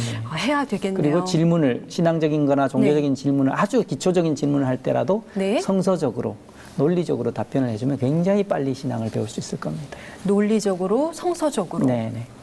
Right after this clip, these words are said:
Speaker 1: 예, 증명할 수
Speaker 2: 네,
Speaker 1: 있도록
Speaker 2: 네.
Speaker 1: 이렇게. 아, 예, 알겠습니다. 아, 이분들의 또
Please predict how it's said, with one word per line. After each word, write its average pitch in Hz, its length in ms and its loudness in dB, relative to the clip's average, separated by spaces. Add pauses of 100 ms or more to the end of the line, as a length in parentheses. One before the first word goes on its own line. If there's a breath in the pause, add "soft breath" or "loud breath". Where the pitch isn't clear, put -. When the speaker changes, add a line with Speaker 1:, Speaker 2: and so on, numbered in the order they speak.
(160)
Speaker 1:
예, 185 100 0
증명할 220 640 2
수 208 160 -4
Speaker 2:
네, 190 60 0
Speaker 1:
있도록 165 440 2
Speaker 2:
네. 120 100 -12
Speaker 1:
이렇게. 170 400 -8 (440 loud breath)
아, 180 440 -2
예, 180 100 0
알겠습니다. 175 880 -2 (1000 loud breath)
아, 240 360 0
이분들의 339 1000 2
또 285 500 4